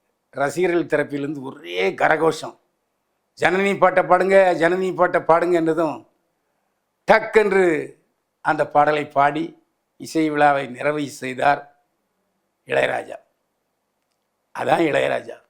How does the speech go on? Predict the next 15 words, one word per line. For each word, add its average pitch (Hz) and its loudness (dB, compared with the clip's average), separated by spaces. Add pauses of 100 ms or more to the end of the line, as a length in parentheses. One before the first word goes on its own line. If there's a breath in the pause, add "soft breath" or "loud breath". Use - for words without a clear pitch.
(140)
அந்த 170 0
ஜனனி 196 2
பாடலை 190 2 (720)
முதலமைச்சர் 180 2
மு 175 -2
க 185 4
ஸ்டாலின் 170 2
தேர்ந்தெடுக்காத 170 2
போதும் 165 0 (680)
கடைசியில் 190 0
இறுதி 175 -2
பாட்டாக 143 0 (340)
அந்த 139 -2
பாட்டை 156 0
பாடி 170 2